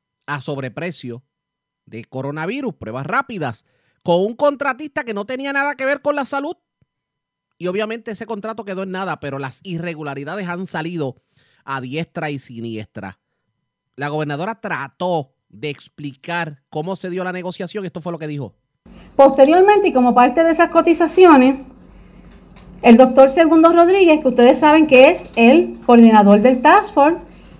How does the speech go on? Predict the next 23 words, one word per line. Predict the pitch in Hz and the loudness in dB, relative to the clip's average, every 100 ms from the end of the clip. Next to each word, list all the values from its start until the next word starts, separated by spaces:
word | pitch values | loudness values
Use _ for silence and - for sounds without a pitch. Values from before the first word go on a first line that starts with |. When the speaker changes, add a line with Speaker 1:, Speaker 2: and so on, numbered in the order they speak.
| - | -10
Speaker 2:
y | - 254 | 2 4
aquí | 240 359 | 6 6
hago | 339 330 | 8 8
una | 339 339 | 6 4
parte | 359 349 285 | 2 2 2
porque | 233 220 214 | 4 2 4
yo | 226 | 2
estoy | 240 320 | 2 -2
segura | 320 320 339 320 | -2 0 2 2
que | 262 | 4
muchos | 262 370 349 | 6 6 4
se | 240 247 | 2 4
van | 220 | 4
a | |
identificar | 247 269 277 262 294 302 | 4 4 2 0 2 4
con | 302 262 | 4 4
esto | 320 302 | 4 4
que | 220 | 4
yo | 185 | 6
les | 185 185 | 6 6
voy | 202 | 6
a | 202 | 6
decir. | 202 - 156 | 4 0 -6